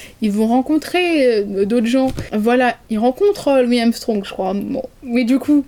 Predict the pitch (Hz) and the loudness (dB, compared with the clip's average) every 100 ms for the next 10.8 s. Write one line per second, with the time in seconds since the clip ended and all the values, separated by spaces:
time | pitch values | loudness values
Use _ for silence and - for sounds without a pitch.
0 | - 214 220 262 370 285 262 247 208 208 | -2 0 2 2 2 2 2 2 0 0
1 | 214 208 196 - 277 - 208 196 190 - | 0 0 -2 -2 -2 -2 -4 -2 -6 -6
2 | 175 - 185 180 180 269 - - - 254 | -10 -8 -6 -6 -4 -6 -6 -20 -8 -6
3 | 254 247 247 330 - - 294 285 277 - | 0 0 2 0 -2 -4 0 0 -4 -14
4 | - - - 240 214 - 381 403 359 415 | -20 -14 -2 -2 -2 -2 0 2 2 2
5 | 427 - - 247 240 240 226 208 208 - | -2 -14 -2 0 0 0 0 -2 -4 -2
6 | 330 440 233 214 214 220 247 233 202 - | 0 0 0 0 -2 -2 -2 0 -2 -4
7 | 208 - 214 196 - 190 - 208 220 - | -6 -4 -4 -4 -6 -10 -6 -4 -4 -4
8 | 214 214 269 294 277 302 247 240 240 233 | -2 2 4 4 4 2 2 2 0 0
9 | 214 202 - 254 269 262 254 233 233 220 | -2 -2 -2 -2 0 0 2 2 0 2
10 | 226 247 202 - 196 - - | 0 -2 -4 -8 -10 -10 -12